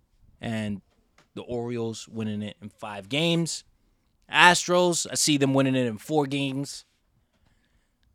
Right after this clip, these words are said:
Um, Diamondbacks and Dodgers.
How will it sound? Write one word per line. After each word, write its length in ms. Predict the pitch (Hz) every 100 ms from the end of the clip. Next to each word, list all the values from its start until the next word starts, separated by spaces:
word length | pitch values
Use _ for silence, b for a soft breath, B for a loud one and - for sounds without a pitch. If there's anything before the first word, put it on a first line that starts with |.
| _
Um, 460 | 120 120 117 113 110 _ _ -
Diamondbacks 720 | 123 143 165 160 165 160 -
and 160 | 135
Dodgers. 720 | 120 156 175 170 175 160 -